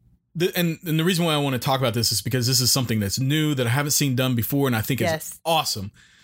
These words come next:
Speaker 1: Uh, we have Fortnite on our P C, on our Switch, the Xbox One, and the PlayStation four, but wah, wah, PlayStation four doesn't let you do what I'm gonna talk about.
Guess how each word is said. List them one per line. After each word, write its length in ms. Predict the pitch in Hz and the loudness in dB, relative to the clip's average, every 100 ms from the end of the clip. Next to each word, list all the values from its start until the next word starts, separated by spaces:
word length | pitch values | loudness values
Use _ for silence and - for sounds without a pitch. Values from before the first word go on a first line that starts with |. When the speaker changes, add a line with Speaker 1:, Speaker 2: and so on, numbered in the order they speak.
| - - | -20 -8
Speaker 1:
Uh, 260 | 131 135 123 120 | -2 0 2 0
we 220 | 202 240 | 0 2
have 400 | 180 151 147 135 | 2 2 2 0
Fortnite 540 | - 143 143 135 127 | 0 0 0 0 0
on 200 | 120 117 | 0 -2
our 160 | 110 101 | 0 -4
P 200 | - 170 | -2 0
C, 460 | - 151 143 175 - _ _ | 2 2 2 -2 -8 _ _
on 180 | 123 123 | -2 0
our 240 | 117 113 110 | 2 2 2
Switch, 1000 | - - - 139 175 - - - - - _ _ _ - | 0 -2 0 0 0 2 0 0 -4 -10 _ _ _ -2
the 140 | 120 | 0
Xbox 460 | 127 - 156 143 - | 2 0 0 0 0
One, 400 | 135 131 135 135 _ _ _ _ - _ _ | 0 2 0 -2 _ _ _ _ -20 _ _
and 480 | 117 120 120 117 117 | 0 2 2 2 2
the 260 | 117 110 - | 2 0 -2
PlayStation 800 | - 127 120 - 120 113 117 110 - | -2 0 0 0 0 2 0 -2 -4
four, 420 | 165 160 165 160 | -2 0 2 0
but 180 | 139 127 - - _ - - - - _ _ | -2 -6 -8 -20 _ -14 -10 -10 -12 _ _
wah, 300 | 135 165 170 - | -4 0 2 0
wah, 480 | 127 131 127 127 127 | 0 2 2 2 2
PlayStation 420 | 131 120 123 110 | 0 0 0 0
four 200 | 117 113 | 0 0
doesn't 280 | 110 110 110 | 0 -2 0
let 260 | 135 - | 0 2
you 300 | 135 131 127 120 | 2 2 2 2
do 220 | 135 127 | 2 2
what 200 | 120 120 | 2 2
I'm 80 | 117 | 2
gonna 160 | 113 | 0
talk 200 | 104 117 | 0 0
about. 200 | 107 92 | 0 -4